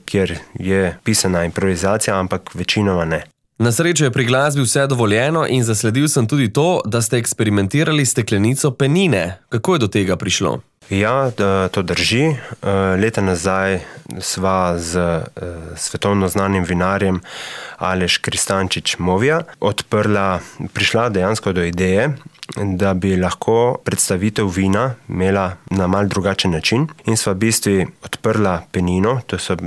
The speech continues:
Speaker 1: posebne penine Puro, katera ima usedlino. Se pravi, ko se penino odpira, se jo odpira v vodi in se vso usedlino vrže v vodo. Nato sva na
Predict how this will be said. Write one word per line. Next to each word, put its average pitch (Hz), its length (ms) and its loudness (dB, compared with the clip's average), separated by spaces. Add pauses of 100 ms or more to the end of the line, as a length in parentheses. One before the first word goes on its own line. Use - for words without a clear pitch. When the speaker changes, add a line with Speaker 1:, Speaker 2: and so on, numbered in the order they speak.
(140)
Speaker 1:
posebne 95 580 0
penine 87 480 0
Puro, 98 420 0
katera 98 440 0
ima 95 340 2 (120)
usedlino. 95 720 0 (160)
Se - 120 -8
pravi, 95 320 -2
ko - 140 -4
se - 160 -2
penino 107 360 2
odpira, 107 420 0
se - 160 -2
jo 90 100 2
odpira 98 400 0
v 80 100 -2 (100)
vodi 82 380 2 (480)
in 98 100 0
se - 140 0
vso 120 300 0
usedlino 98 800 2 (240)
vrže 101 600 0 (160)
v 90 200 -2
vodo. 87 400 0 (140)
Nato 101 320 0
sva 107 340 -2 (300)
na 95 400 0